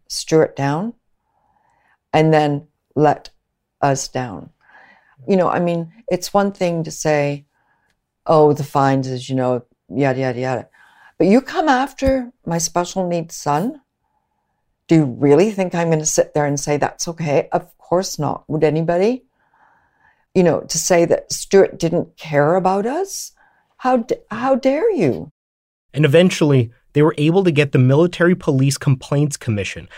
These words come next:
Speaker 2: to examine the way Stuart's death had been handled. Sheila made sure her presence was felt during the proceedings.
Speaker 1: I remember the first day I went in there, there's these rows of chairs set up, and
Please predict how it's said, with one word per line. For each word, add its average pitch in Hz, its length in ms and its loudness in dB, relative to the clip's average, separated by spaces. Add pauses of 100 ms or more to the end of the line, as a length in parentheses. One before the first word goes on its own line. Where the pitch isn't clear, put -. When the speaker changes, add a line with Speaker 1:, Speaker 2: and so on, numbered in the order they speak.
(140)
Speaker 2:
to 143 140 -2
examine 135 520 4
the 156 120 4
way 120 320 2
Stuart's 127 540 -2
death 110 280 -4
had 107 160 -10
been 98 120 -8
handled. 98 520 -8 (500)
Sheila 165 440 2
made 151 180 4
sure 143 280 0
her 135 120 -2
presence 127 580 0
was 120 140 -6
felt - 460 -4 (280)
during 113 340 0
the 107 60 -4
proceedings. 87 800 -10 (800)
Speaker 1:
I - 80 -2
remember 190 300 0
the 190 80 -10
first - 340 -2
day 160 140 -2
I 160 60 -2
went 151 200 -4
in 180 160 0
there, 139 220 -4
there's 131 240 -6
these 139 220 -12
rows 156 300 4
of 143 80 -12
chairs 156 360 -2
set 139 260 -4
up, 131 240 -8 (680)
and 135 420 -2